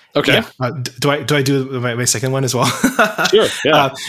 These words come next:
Speaker 2: well, so, um, I also do a personal, uh, mixtape podcast. Um, so it's, it's just called the Swix Mix-, Mixtape,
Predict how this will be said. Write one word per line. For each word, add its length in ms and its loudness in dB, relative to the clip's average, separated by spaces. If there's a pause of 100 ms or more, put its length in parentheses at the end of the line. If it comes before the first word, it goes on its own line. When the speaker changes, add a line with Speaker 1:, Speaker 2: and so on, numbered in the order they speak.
Speaker 2:
well, 180 6
so, 360 4
um, 340 2
I 180 0
also 280 0
do 260 2
a 100 2
personal, 640 0
uh, 200 -2
mixtape 420 0
podcast. 580 2
Um, 300 -4
so 200 -2
it's, 180 -8
it's 100 -4
just 180 0
called 140 0
the 60 0
Swix 220 0
Mix-, 300 -4
Mixtape, 400 -2